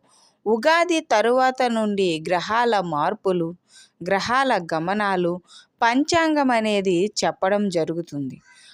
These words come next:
అందుకే ఉగాది వరకు ఒకలా ఉంటే ఉగాది తర్వాత నుంచి అందరి జీవితాల్లో కూడా మార్పు వస్తుందని అంటారనమాట. అయితే ఇప్పుడు ఈ సంవత్సరం క్రోధినామ సంవత్సరం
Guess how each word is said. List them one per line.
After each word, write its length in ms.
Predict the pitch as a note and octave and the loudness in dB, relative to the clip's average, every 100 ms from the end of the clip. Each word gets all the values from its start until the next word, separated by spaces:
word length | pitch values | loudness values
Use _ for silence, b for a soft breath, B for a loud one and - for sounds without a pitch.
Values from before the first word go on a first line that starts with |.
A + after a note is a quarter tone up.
| B | B
అందుకే 400 | F#3+ B3 E4 D4 G#3+ A3 b b b | 0 2 2 2 2 0 b b b
ఉగాది 500 | G3+ A3 D4 D4+ D#4 D4+ | -2 4 4 4 2 2
వరకు 400 | C4 B3+ B3+ A#3 F3+ | 2 2 2 2 2
ఒకలా 300 | E3 G#3+ A#3+ A#3 | 2 2 2 2
ఉంటే 320 | G#3+ G#3 F3+ D3+ b b b | 0 0 0 0 b b b
ఉగాది 460 | G3+ A3+ E4 F#4+ F#4+ | 0 4 2 4 2
తర్వాత 500 | - G#3+ A#3+ C#4+ D4+ C#4+ | 2 2 2 2 0 0
నుంచి 420 | C4+ B3 A#3 G#3 - | 2 2 2 0 -2
అందరి 380 | F3 A#3 D#4 D4+ | 0 2 2 2
జీవితాల్లో 760 | B3 G#3+ A#3+ B3 A#3 A3 A3 G#3+ | 2 2 2 2 2 2 4 2
కూడా 340 | G3+ F#3+ F#3+ F3+ D#3 | 2 2 2 0 0
మార్పు 400 | D3+ G#3 E4+ E4 | 0 2 0 0
వస్తుందని 760 | C4+ G3+ G3 G#3+ G3+ F#3 E3 F3 - | 0 0 -2 -6 -4 -2 -2 -6 -6
అంటారనమాట. 760 | D#3 D3 D3 C#3+ C3+ C3+ C3 - - _ B B B B B - | -8 -4 -4 -4 -6 -6 -10 -12 -20 _ B B B B B -4
అయితే 300 | G#3+ C4+ C#4+ B3 B3 B B - | -2 2 2 0 -2 B B -2
ఇప్పుడు 400 | B3 C#4+ C4 E3+ - _ _ | 0 2 2 0 -4 _ _
ఈ 120 | A3+ C#4+ D#4 | 0 0 0
సంవత్సరం 800 | A3 E3+ G#3+ B3 - G#3 C3 - _ - | -2 0 0 0 0 -2 -2 -4 _ -2
క్రోధినామ 680 | G3+ A3 B3 C4 A#3+ A3+ A3 | 2 2 2 0 0 0 -2
సంవత్సరం 720 | G#3+ E3 F3 F3 E3 F2+ | -2 -2 -4 -2 -4 -4